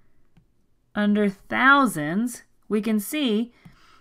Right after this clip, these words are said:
that we have three empty spaces. We have no hundreds, no tens, and no ones, so we need to fill those in with zeros,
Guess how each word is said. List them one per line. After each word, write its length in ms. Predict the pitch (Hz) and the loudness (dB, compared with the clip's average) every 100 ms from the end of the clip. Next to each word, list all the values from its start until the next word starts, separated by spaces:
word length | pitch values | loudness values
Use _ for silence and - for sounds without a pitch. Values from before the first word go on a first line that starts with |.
| _ | _
that 120 | 208 | 0
we 100 | 220 | 2
have 180 | 220 202 | 0 -4
three 720 | - 247 277 302 277 254 - | -8 -2 0 2 4 2 0
empty 480 | - 254 262 247 240 | -2 2 2 0 -4
spaces. 600 | 226 - 269 269 262 151 | -4 -4 -2 -2 -2 -4
We 100 | 180 | -4
have 100 | 180 | -4
no 300 | 185 220 254 | -2 0 0
hundreds, 540 | 254 233 220 226 214 214 | 0 0 0 0 -2 -2
no 200 | 226 240 | -2 -4
tens, 440 | 226 226 220 208 | -4 -4 -2 -2
and 120 | 196 | -2
no 200 | 196 196 | -2 -2
ones, 420 | 202 247 233 202 202 _ _ _ _ | -2 0 0 0 -4 _ _ _ _
so 200 | - - | -14 -6
we 180 | 226 247 | -2 -2
need 140 | 240 220 | 0 -2
to 100 | 214 | -4
fill 500 | - - 247 247 247 | -6 -6 -2 0 0
those 400 | 240 247 262 208 | 0 0 0 0
in 440 | 196 185 196 202 - _ _ _ _ _ - _ _ _ _ _ - - | -2 0 0 -2 -6 _ _ _ _ _ -20 _ _ _ _ _ -20 -6
with 260 | 220 208 | -4 -2
zeros, 720 | 208 240 269 190 120 85 - | -2 0 2 0 0 -4 -10